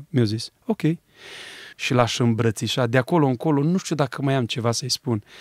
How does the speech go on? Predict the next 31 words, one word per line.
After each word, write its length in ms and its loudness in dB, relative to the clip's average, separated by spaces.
Probabil 480 6
că 160 2
după 400 6
aia 140 8
ar 80 4
fi 140 0
un 100 4
cuvânt, 340 2
"Mulțumesc 680 4
că 80 0
te-ai 200 0
gândit 320 2
și 120 -4
la 120 2
un 180 2
nenorocit 880 4
ca 180 -2
mine, 280 2
la 140 2
un 200 4
vai 360 4
și 140 4
amar 280 4
de 120 0
capul 320 0
lui", 100 4
cum 160 0
se 120 0
zice 260 0
în 100 4
Arad, 360 2